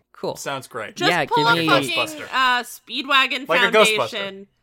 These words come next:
Speaker 3: and have them drive up with big fucking lights.
Speaker 1: It is very, it, it's like a, it's a less, like, fancy version. It's like a more jerry-rigged version of the lights from JoJo's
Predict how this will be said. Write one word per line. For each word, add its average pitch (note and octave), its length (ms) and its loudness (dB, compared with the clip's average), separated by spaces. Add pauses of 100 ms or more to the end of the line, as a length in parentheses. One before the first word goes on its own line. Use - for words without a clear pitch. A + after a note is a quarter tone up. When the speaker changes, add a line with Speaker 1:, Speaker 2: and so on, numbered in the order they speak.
(140)
Speaker 3:
and A#3+ 180 -4
have A#3+ 260 2
them A#3 120 -12
drive A3+ 340 -2
up A#3+ 140 -6
with G3+ 240 -18
big G#3+ 220 -4
fucking A#3+ 400 -6
lights. F#3+ 600 -6 (520)
Speaker 1:
It E3+ 140 -2
is E3 220 -2
very, D3 480 2
it, D3 300 -2
it's D#3 200 -2
like E3+ 200 2
a, D#3 400 -2
it's F3+ 180 -4
a E3+ 100 2
less, D#3 380 -2
like, D#3 340 -2
fancy D3 540 -2
version. E3+ 440 0
It's D#3 160 -2
like D#3 180 2
a D3+ 60 0
more D#3 220 2
jerry-rigged C#3+ 880 -2
version C3 420 -4
of B2+ 320 -6
the B2 440 -6 (280)
lights C3+ 420 -2
from B2+ 480 -4
JoJo's B2+ 600 -4